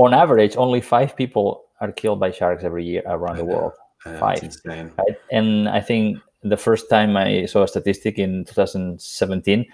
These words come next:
Speaker 1: it was fourteen people killed themselves taking selfies.
Speaker 2: <laughs>
Speaker 1: Like, you know, from a balcony or, you know, the steps of the Taj Mahal and falling b-, backwards and things like this. So by the same principle, yeah, you should, we should kill dogs too,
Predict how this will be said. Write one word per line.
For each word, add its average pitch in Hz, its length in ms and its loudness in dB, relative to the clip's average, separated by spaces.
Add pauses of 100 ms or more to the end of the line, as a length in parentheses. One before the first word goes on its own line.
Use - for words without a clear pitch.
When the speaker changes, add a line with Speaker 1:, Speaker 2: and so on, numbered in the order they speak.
(240)
Speaker 1:
it - 60 0
was 110 160 4
fourteen 117 460 2
people 110 260 4
killed 101 240 4
themselves 98 360 2
taking 92 260 -6
selfies. - 560 -2 (300)
Speaker 2:
<laughs> - 100 -12 (540)
Speaker 1:
Like, 104 160 6
you 107 100 4
know, 101 120 8
from 104 160 4
a 98 100 8
balcony 107 540 4
or, 98 160 6
you 95 80 2
know, 95 360 -2
the 98 160 -4
steps - 320 0
of 95 100 0
the 95 80 0
Taj 95 200 0
Mahal 95 380 4
and 95 100 -6
falling 92 560 -4 (580)
b-, 104 360 -8
backwards 101 540 4
and 95 180 -2
things 98 160 -6
like 92 160 0
this. 98 160 0
So 101 260 2 (540)
by 110 160 6
the 110 80 2
same 123 180 2
principle, 107 420 0
yeah, 101 140 6
you 98 160 2
should, - 180 -4
we 117 140 2
should 113 240 -4
kill 107 300 0
dogs 101 420 2
too, 117 240 -2